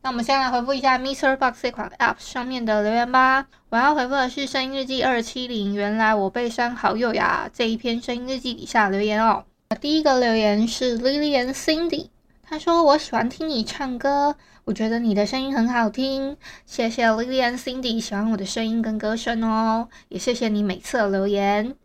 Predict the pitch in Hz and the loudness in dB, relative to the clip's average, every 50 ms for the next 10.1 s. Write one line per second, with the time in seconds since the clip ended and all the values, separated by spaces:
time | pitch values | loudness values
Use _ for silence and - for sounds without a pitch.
0 | _ _ _ 196 208 226 226 - 214 208 208 196 185 - 226 220 220 208 180 175 | _ _ _ -2 -2 0 2 0 0 2 2 -2 0 -2 -2 0 0 0 0 -2
1 | - - _ - - 190 - - 190 220 214 - - - _ - 320 302 - 339 | -6 -10 _ -14 -14 -10 -8 -6 -4 -4 -4 -6 -8 -10 _ 0 0 0 0 -2
2 | 320 277 226 208 233 254 262 254 262 269 277 320 294 294 311 311 302 277 262 269 | -4 -2 -2 0 2 0 0 0 -4 -10 -14 -8 -4 -2 0 2 2 0 0 -2
3 | 277 - 285 285 285 269 240 233 240 247 220 208 - 247 233 240 254 - - 220 | -4 -4 -6 -4 -4 -6 -2 0 2 2 2 0 2 2 2 2 2 0 0 0
4 | 202 - - - 226 - 214 208 196 202 214 226 - - 214 202 196 185 185 190 | 0 0 -2 -6 -2 -2 -2 0 0 -4 -4 -4 -4 -4 -4 -2 -2 0 0 0
5 | 190 185 180 180 175 175 180 185 220 214 220 214 180 180 196 208 - 247 240 254 | 0 -2 -2 -4 -4 -6 -6 -4 -4 -4 -2 -2 -2 -2 -2 -2 -2 -6 -6 -6
6 | 262 - 294 240 - - - - - - - - - - - _ _ _ _ - | -2 -2 -2 -2 -2 -8 -10 -10 -10 -10 -10 -10 -10 -12 -14 _ _ _ _ 0
7 | 254 311 403 - 480 403 302 302 294 294 302 311 311 - - - - 294 277 277 | 2 2 2 2 0 0 2 2 2 2 0 -2 -2 -4 -8 -10 -10 -10 -10 -8
8 | 269 269 269 262 254 - - 330 311 320 339 - - 269 262 240 233 208 - - | -8 -8 -8 -8 -10 -4 -2 2 2 2 2 2 2 2 2 4 2 0 -2 -2
9 | - 226 233 254 240 233 226 233 240 226 - 202 196 - 208 - - 185 - - | 0 -2 -2 0 2 0 0 0 0 -4 -8 -6 2 2 2 2 2 -2 -10 -12
10 | - 226 | -14 -14